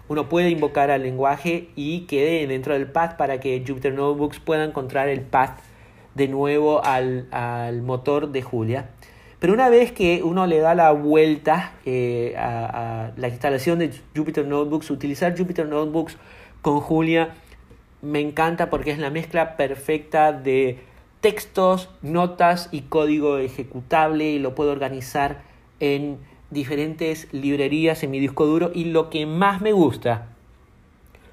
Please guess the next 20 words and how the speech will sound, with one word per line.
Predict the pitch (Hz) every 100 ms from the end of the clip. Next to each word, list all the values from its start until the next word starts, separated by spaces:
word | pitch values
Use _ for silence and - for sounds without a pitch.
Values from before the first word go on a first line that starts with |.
| _
puedo | - 185 180
actualizar | 175 156 135 156 147
todo | - 170 165 -
en | 135 123
GitHub | 139 165 214 269 - - -
y | 151
cuando | - 143 143 143
uno | 156 185 214 220
abre | 180 135 120 120 - - - - - _
en | 147 131
GitHub | 143 180 156 135 131 131
las | 131 123
lecciones, | 131 127 170 160 175 175
la | 151
integración | 139 143 139 135 175
es | 180
tal | - 175 160
que | 156
no | 135 139 151
ve | 156 160